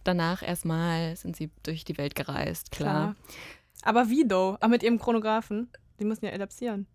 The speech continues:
Speaker 2: Mit dem
Speaker 1: Ähm, nee, das ist
Speaker 2: Chronographen?
Speaker 1: auch erklärt, weil Gwendolyn und Gideon ja beide schon gestorben sind, müssen die jetzt scheinbar irgendwie nicht mehr elapsieren, weil die sind, deren Leben ist ja quasi schon vorbei und jetzt können sie, wenn sie wollen, aber sie müssen nicht. Das ist irgendwie ein bisschen,
Speaker 2: Hä?
Speaker 1: ja.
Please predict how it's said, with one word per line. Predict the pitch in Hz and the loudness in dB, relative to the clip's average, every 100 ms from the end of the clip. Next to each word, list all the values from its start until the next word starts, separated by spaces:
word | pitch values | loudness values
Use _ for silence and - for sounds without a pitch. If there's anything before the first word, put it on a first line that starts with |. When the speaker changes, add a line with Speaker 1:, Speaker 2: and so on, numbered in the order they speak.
| _ - | _ 0
Speaker 2:
Mit | - | 4
dem | 202 208 208 | 6 6 4
Speaker 1:
Ähm, | 208 | 4
nee, | 208 202 | 6 6
das | 226 | 6
ist | 214 220 | 2 0
Speaker 2:
Chronographen? | |
Speaker 1:
auch | - 214 | 2 2
erklärt, | 214 - 220 208 220 233 247 - - - | -2 -2 2 4 6 4 0 -8 -16 0
weil | 175 180 196 202 208 - - | 4 6 6 4 2 -2 0
Gwendolyn | 190 240 196 196 | 4 4 4 2
und | 180 | 2
Gideon | 202 202 | 2 2
ja | 180 | 2
beide | 180 190 | 2 0
schon | 185 | 0
gestorben | 170 - 175 185 160 | -4 0 2 2 0
sind, | 156 160 226 - - | -2 -2 -4 -8 -4
müssen | 185 190 185 | 0 2 2
die | 175 | 2
jetzt | 175 | 2
scheinbar | - 175 160 | 2 2 2
irgendwie | 175 170 | 2 0
nicht | 165 | -2
mehr | 160 | -2
elapsieren, | 156 156 - 165 147 147 | -2 -2 -2 0 2 0
weil | 151 | -2
die | 151 | -2
sind, | 156 160 - | -2 -4 -4
deren | 156 156 160 | -2 0 0
Leben | 165 165 | 0 -2
ist | 156 | -2
ja | 151 | -4
quasi | - 156 | -4 -4
schon | 151 160 | -2 -4
vorbei | 165 180 160 190 | -4 -2 0 2
und | 170 | 0
jetzt | 160 - | -4 -4
können | 180 185 | -2 0
sie, | 185 | 0
wenn | 175 | 0
sie | 175 | 0
wollen, | 165 | 0
aber | 165 | 0
sie | 151 | -2
müssen | 147 - 160 | -4 -4 -4
nicht. | 147 - _ | -6 -6 _
Das | - - | -20 -20
ist | - - | -20 -16
irgendwie | - - | -14 -10
ein | - | 0
bisschen, | 220 | 6
Speaker 2:
Hä? | 294 381 381 - 151 | 10 10 6 -2 -4
Speaker 1:
ja. | 135 | -2